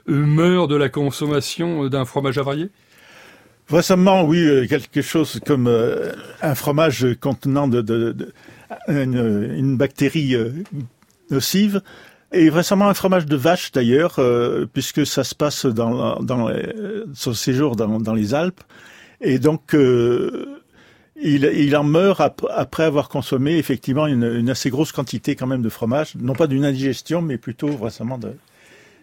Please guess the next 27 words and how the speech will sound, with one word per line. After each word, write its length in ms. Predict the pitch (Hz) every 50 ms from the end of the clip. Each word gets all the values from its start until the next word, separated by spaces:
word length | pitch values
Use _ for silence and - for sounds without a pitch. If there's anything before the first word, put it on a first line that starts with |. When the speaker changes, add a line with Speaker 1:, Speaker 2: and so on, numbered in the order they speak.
| _ _ _ _ -
Speaker 2:
d'une 220 | 226 170 127 127 -
indisposition 760 | 269 135 135 123 - - 127 123 110 - - 151 143 139 120
due 280 | 104 98 104 127 127
au, 220 | 131 131 113 - - -
à 140 | - -
ce, 360 | - - - 120 117 113 117 131 139 139 - - - 247
à 80 | 156
cette 200 | 120 - 135 120
bactérie. 400 | 110 127 120 - - 104 101 - - _ - - - - - - - - - _ -
Speaker 1:
Et 180 | 175 151 147 123
certains 380 | - - 156 - 185 160 135
habitants 340 | 151 147 156 135 - 160 151
d'Herculanum, 720 | 143 147 127 - 151 139 143 143 160 180 190 185 180 156
euh, 140 | 143 139 131
s-, 240 | 127 117 - - -
décédés 460 | - 120 170 151 - 160 160 151 165 147
bien 140 | 135 131
sûr 200 | 123 - - 156
sous 140 | - - 143
les 100 | 131 139
cendres, 340 | 120 - - 180 190 196 170 - - - - - - - _ _
étaient 640 | - 160 156 151 - _ - 160 165 165 160 151 131
frappés, 640 | - - - - - 123 - - 190 190 196 196 - -
eux, 180 | 180 175 185 185
de 160 | 143 131 151
brucelliose ? 800 | 147 127 139 170 156 - - 170 165 170 180 196 208 202 - - _ _ _ _ _ _ _ - _ _ _
Speaker 2:
Oui, 220 | - 185 196 190